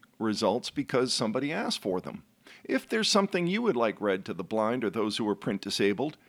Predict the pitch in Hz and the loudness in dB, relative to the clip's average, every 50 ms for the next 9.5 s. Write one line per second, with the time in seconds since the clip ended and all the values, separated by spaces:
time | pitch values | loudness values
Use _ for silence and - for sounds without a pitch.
0 | _ - 135 160 185 - 220 196 - - 208 233 240 233 208 131 113 110 113 117 | _ -2 -2 0 0 0 0 -2 -2 -2 -2 0 2 2 2 4 4 4 4 4
1 | 113 127 190 202 - - - - - _ - 160 180 196 170 - - - - _ | 4 4 4 2 0 -2 -4 -4 -4 _ -2 -2 0 0 -2 -4 -6 -12 -20 _
2 | _ - - - - _ - 170 202 226 220 - - - 120 104 98 95 90 82 | _ -20 -20 -20 -16 _ 2 4 4 4 4 2 4 6 6 6 6 6 2 0
3 | 78 - - _ _ _ - 135 131 135 147 - - - _ _ - 123 139 160 | -2 -4 -10 _ _ _ 4 4 6 4 4 0 -4 -12 _ _ 6 8 8 8
4 | 170 175 165 - 196 190 185 180 - _ _ - - 120 131 131 127 - - 147 | 8 6 4 4 4 4 2 2 -2 _ _ -8 2 6 6 6 6 6 2 2
5 | 143 143 139 - _ _ - - 113 123 117 98 - 110 110 113 - _ _ - | 2 2 0 -4 _ _ -4 2 4 4 4 4 2 0 0 -2 -4 _ _ -6
6 | - 120 110 107 - - - 170 170 131 113 123 190 - - - - - _ - | -2 0 0 0 0 0 2 6 6 8 6 6 4 -2 -10 -14 -16 -16 _ -20
7 | - - - 196 196 - - - 254 277 254 - - - - - - - - _ | -8 -2 0 0 2 4 4 6 6 6 6 4 2 2 0 -4 -4 -6 -10 _
8 | _ - - 113 - - - - - 156 143 160 151 117 110 143 156 143 135 123 | _ -2 0 0 0 -2 -4 -2 0 2 2 2 0 -2 -2 0 2 4 4 4
9 | 123 120 - 151 165 196 214 - - | 2 2 0 0 0 0 0 -4 -10